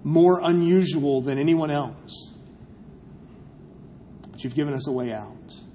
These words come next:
May we, may we run to Christ rather than to sin. May we run to Christ as we endure struggle and hardship and difficulty in this life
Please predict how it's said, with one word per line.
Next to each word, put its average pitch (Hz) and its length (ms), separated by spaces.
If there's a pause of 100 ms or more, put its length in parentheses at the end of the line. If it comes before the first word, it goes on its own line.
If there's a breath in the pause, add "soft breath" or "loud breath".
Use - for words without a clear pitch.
(880)
May 143 80
we, 147 100
may 156 300
we 170 120
run 160 520
to 170 120
Christ 127 720
rather 151 420
than 131 280
to 131 120
sin. 113 560 (1500)
May 156 100
we 165 80
run 165 300
to 180 100
Christ 160 480
as 147 160
we 160 640
endure 175 520
struggle 165 520
and 139 100
hardship 170 560
and 135 160
difficulty 143 560
in 135 100
this 175 220
life 117 380